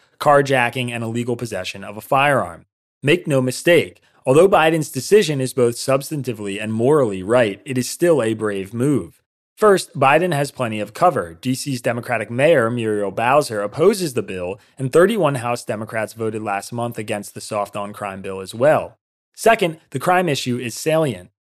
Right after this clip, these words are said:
Look no further than Lori Lightfoot, who this week became the first Chicago mayor in four decades to lose re-election,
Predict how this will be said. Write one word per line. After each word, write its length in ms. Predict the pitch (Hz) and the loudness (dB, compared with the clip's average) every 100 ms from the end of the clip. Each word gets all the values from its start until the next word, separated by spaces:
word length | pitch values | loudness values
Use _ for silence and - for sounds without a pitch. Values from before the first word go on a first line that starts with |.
| - | -4
Look 140 | 147 | 0
no 160 | 160 139 | 2 2
further 400 | 156 170 185 127 | 4 4 4 2
than 160 | 113 | -2
Lori 260 | 120 120 117 | -2 0 0
Lightfoot, 580 | 110 151 - 101 95 131 | 2 0 0 -10 -10 -6
who 120 | 127 | 0
this 240 | 131 151 | 0 0
week 220 | 127 110 | -4 -6
became 320 | - 117 117 113 | -8 -6 -6 -6
the 80 | |
first 280 | - 127 139 | -2 0 0
Chicago 440 | - 135 117 110 104 | -2 -4 -4 -4 -4
mayor 400 | 117 160 120 98 | 0 0 0 -2
in 100 | 113 | -6
four 260 | - 113 | -2 -2
decades 560 | 107 120 139 110 98 - | 0 0 -2 -4 -6 -10
to 100 | 120 | -8
lose 280 | 110 110 110 | -6 -6 -6
re-election, 760 | 104 98 120 139 - 101 101 | -6 -2 0 0 -2 -12 -14